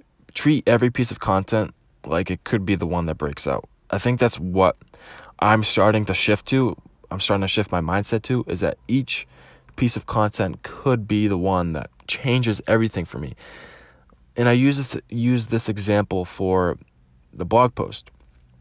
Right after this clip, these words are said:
I think I said, "The blog post I write in October two thousand twenty could be the blog post that gets a hundred thousand reads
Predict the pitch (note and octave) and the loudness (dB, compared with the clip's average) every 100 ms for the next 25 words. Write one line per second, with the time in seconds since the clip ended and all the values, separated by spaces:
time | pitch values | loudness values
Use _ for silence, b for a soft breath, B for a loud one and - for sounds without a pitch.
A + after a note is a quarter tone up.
0 | _ - - - B B B B - - | _ -20 -20 -20 B B B B -10 -2
1 | A#2 G#2 - G2 F2 b b b b b | 0 0 4 2 2 b b b b b
2 | _ - - - - G#2+ C3 B2+ D3 B2+ | _ -20 -20 -6 -2 6 6 6 4 2
3 | - G2+ G2 G#2+ A2+ - F#2+ G2 G2+ - | 0 -2 2 6 6 4 -2 -4 -4 -2
4 | B2+ A#2+ A#2+ B2 A2+ G#2+ G2 F#2 - A2 | 2 4 2 2 2 2 2 -4 0 0
5 | A2 A#2 A2 - _ - D3+ C3 B2+ G#2 | 2 -4 -4 -12 _ 2 2 6 4 4
6 | G#2+ G2+ - F#2+ - F#2 G2+ - - A#2 | 4 4 2 0 0 -2 -2 -4 -2 0
7 | A#2 - G2 F#2+ F2+ E2+ F2+ F2+ F2 - | 0 0 2 2 -2 -4 -2 -2 -4 -10